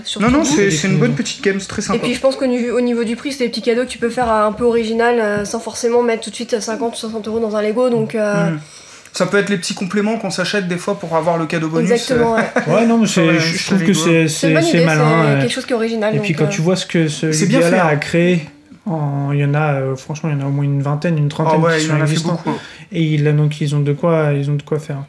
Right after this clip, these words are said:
Speaker 1: Puis apparemment, c'est un, c'est quelque chose que les moqueurs aiment beaucoup, parce qu'on en retrouve, euh,
Speaker 2: La,
Speaker 1: aussi fait,
Speaker 2: ouais.
Speaker 1: pas forcément par cette personne-là, on en retrouve beaucoup aussi, donc... Euh,
Speaker 2: Ah, c'est lui qui a été le premier, il y a beaucoup
Speaker 1: voilà,
Speaker 2: qui l'ont copié, ouais.
Speaker 1: exactement. Donc je pense qu'après tu vas trouver des thèmes et des...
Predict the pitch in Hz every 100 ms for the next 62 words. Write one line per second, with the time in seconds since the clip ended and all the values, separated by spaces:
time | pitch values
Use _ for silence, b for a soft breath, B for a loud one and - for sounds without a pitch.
0 | _ 240 233 226 277 277 240 214 196 196
1 | 190 185 180 - 220 220 262 240 240 202
2 | 208 208 254 220 208 214 302 302 - -
3 | 214 202 202 202 - - 247 220 196 190
4 | 190 185 185 - _ _ 165 170 170 156
5 | 143 180 180 - - _ - 247 240 240
6 | 247 226 220 220 214 220 254 B B B
7 | B 220 208 - 220 214 226 262 240 294
8 | 269 233 208 190 B B - - 202 247
9 | 247 190 180 180 175 - 185 240 202 165
10 | 156 156 240 226 170 151 156 - 240 214
11 | 233 240 214 202 202 - 262 269 226 202
12 | 240 233 220 190 190 - 220 208 202 233
13 | 220 196 185